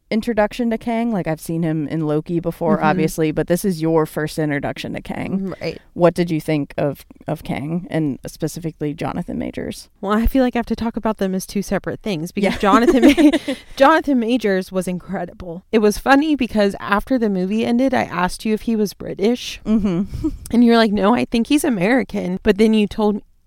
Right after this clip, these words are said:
Speaker 2: that he's a classically trained actor.
Speaker 1: Yeah.
Speaker 2: Like, he did a lot of Shakespeare, which makes a lot of sense.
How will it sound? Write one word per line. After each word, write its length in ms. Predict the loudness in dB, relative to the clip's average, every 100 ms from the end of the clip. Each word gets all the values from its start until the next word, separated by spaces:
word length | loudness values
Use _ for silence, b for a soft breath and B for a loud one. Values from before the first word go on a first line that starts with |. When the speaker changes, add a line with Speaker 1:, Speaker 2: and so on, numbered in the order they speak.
| -16
Speaker 2:
that 180 | -6 -4
he's 260 | -2 -2 -2
a 40 |
classically 540 | -4 -2 -2 -2 -2 -2
trained 300 | -2 -6 -6 -4
actor. 540 | -2 -2 -6 -6 -2
Speaker 1:
Yeah. 220 | 2 2
Speaker 2:
Like, 80 | 0
he 80 | -2
did 160 | 0 2
a 60 |
lot 180 | 2 -2
of 80 | -4
Shakespeare, 520 | 0 -2 -2 -4 -2
which 220 | -2 -2
makes 220 | -2 0
a 80 | 0
lot 160 | 0 0
of 100 | 0
sense. 360 | -2 -6 -6